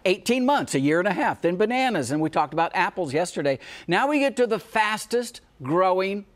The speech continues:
produce items on earth today. Let's start with our beautiful mushrooms. Mushrooms, do you know how fast they grow? They double in size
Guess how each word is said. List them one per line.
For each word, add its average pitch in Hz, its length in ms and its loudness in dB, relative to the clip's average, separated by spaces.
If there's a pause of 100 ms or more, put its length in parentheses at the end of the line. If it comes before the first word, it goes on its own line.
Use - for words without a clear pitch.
(120)
produce 180 420 2
items 147 420 -2 (200)
on 160 280 2
earth 151 360 -2
today. 127 440 -2 (300)
Let's 190 160 0
start 196 320 0
with 170 140 0
our 156 100 4
beautiful 156 420 0
mushrooms. 127 640 -2 (260)
Mushrooms, 156 760 -2
do 139 80 -4
you 147 40 0
know 190 120 -2
how 202 100 -2
fast 196 360 -4
they 214 100 -4
grow? 208 280 -2 (920)
They 175 160 0
double 202 540 0
in 220 240 -2
size 147 720 0